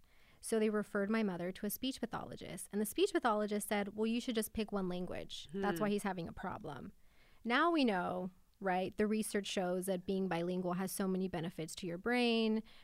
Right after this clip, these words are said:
Speaker 1: to your development,
Speaker 2: Mm-hmm.
Speaker 1: et cetera, et cetera. But at the time in nineteen seventy-nine, which again was not that long ago,
Speaker 2: At all.
Speaker 1: there was a speech pathologist advocating for w-, to learn one language. So what did my mom pick? She picked English.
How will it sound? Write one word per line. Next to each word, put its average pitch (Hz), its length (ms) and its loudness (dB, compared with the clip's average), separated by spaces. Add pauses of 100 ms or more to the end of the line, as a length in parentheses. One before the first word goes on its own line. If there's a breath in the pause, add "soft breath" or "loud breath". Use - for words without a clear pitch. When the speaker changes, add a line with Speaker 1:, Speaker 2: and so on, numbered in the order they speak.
(100)
Speaker 1:
to - 80 -10
your 165 80 -2
development, 208 800 0
Speaker 2:
Mm-hmm. 170 340 -4
Speaker 1:
et 196 100 -2
cetera, 175 240 -2
et 165 80 -6
cetera. 196 440 0
But 202 120 -2
at 214 100 2
the 208 60 -4
time 247 500 2
in 208 80 2
nineteen 208 320 2
seventy-nine, 196 680 2 (100)
which - 160 -8
again 208 320 2
was 180 120 0
not 190 260 2
that 202 180 2
long 226 240 6
ago, 190 200 0
Speaker 2:
At 151 200 2
all. 135 220 -4
Speaker 1:
there - 140 4
was 202 140 2
a 202 60 -2
speech - 360 -2
pathologist 180 540 2 (100)
advocating 196 680 2
for 175 140 -2
w-, 175 240 0 (120)
to 226 140 2
learn 202 280 4
one 220 280 2
language. 214 600 0
So 226 140 -2
what 269 120 6
did 285 100 6
my 269 100 6
mom 233 200 6
pick? 208 360 0
She - 180 -4
picked 226 200 -2
English. - 560 -4